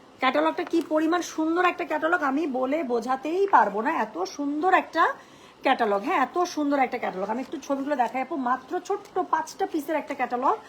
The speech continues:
খুবই সুন্দর। So, যার কাছে যেই কালার ভালো লাগবে, এই বেগুনি কালারটা দেখেন।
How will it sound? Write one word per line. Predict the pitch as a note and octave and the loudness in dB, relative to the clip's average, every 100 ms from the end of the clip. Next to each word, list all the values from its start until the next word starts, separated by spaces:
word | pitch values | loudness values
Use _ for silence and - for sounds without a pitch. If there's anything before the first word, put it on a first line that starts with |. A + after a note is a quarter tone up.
| - - - - | -20 -20 -20 0
খুবই | F#4+ F#4+ | 4 4
সুন্দর। | - D#4+ D4 F4 C#5 - - - - - | 4 2 4 4 2 -6 -20 -20 -16 2
So, | D4 C4 B3+ | 6 6 4
যার | A3+ C4+ D#4+ F4 | 6 8 8 6
কাছে | F4 F4 | 4 2
যেই | D4+ D#4 | 0 2
কালার | D#4 D4 | 2 2
ভালো | C#4+ C4 C4+ | 2 2 2
লাগবে, | C4+ C4 | 2 2
এই | D#4 C4 | 0 2
বেগুনি | B3 C4 C#4 | 0 0 0
কালারটা | B3+ B3+ | 0 0
দেখেন। | A3+ G#3 | -4 -2